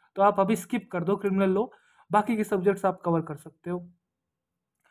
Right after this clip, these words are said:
फैमिली लॉ है आपका, फैमिली लॉ में mostly आपको दिख रहा होगा सक्सेशन एक्ट है आपका, हिंदू मैरिज एक्ट है, एडॉप्शन है,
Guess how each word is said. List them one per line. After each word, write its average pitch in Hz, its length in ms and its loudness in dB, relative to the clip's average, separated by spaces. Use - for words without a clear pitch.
फैमिली 240 260 6
लॉ 254 180 12
है 226 160 10
आपका, 202 380 8
फैमिली 196 300 4
लॉ 202 160 6
में 196 100 4
mostly 190 400 4
आपको 180 260 4
दिख 175 180 0
रहा 185 100 4
होगा 175 200 2
सक्सेशन 175 540 -2
एक्ट 170 240 -4
है 170 80 0
आपका, 160 420 -2
हिंदू 165 240 2
मैरिज 160 360 0
एक्ट 156 260 -10
है, 156 120 -6
एडॉप्शन 156 500 -4
है, 151 280 -6